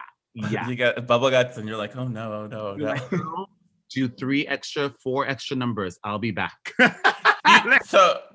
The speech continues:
Speaker 1: do you eat in drag? Do you eat in face?
Speaker 2: It's weird. Um, my bo-, I think my mind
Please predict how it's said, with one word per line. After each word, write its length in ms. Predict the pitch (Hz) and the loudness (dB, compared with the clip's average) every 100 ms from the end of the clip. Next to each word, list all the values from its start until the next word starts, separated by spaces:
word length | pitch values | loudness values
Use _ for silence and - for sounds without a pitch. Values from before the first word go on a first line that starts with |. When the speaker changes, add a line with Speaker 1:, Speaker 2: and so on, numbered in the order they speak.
| _ 156 131 | _ -18 -10
Speaker 1:
do 100 | 185 | -6
you 100 | 220 | -4
eat 200 | 139 156 | -4 -4
in 100 | 180 | -4
drag? 500 | 180 180 185 196 175 | -2 2 2 0 -8
Do 80 | 190 | -8
you 60 | 208 120 | -6 -4
eat 40 | 156 | -4
in 60 | |
face? 460 | 147 135 151 - - _ - - - | -2 -4 -4 -10 -20 _ -20 -20 -8
Speaker 2:
It's 260 | 143 - 123 | -8 -8 -8
weird. 460 | 143 147 139 127 | -2 0 0 -2
Um, 840 | 135 131 131 131 131 123 113 110 110 127 | -4 -2 -2 -4 -4 -4 -4 -4 -6 -8
my 280 | 120 123 | -8 -6
bo-, 720 | 123 101 113 117 120 123 123 123 | -10 -10 -10 -8 -8 -8 -8 -8
I 100 | 120 123 | -10 -10
think 160 | 143 | -8
my 120 | 143 120 | -8 -6
mind 540 | 98 87 110 120 110 | -8 -8 -8 -8 -12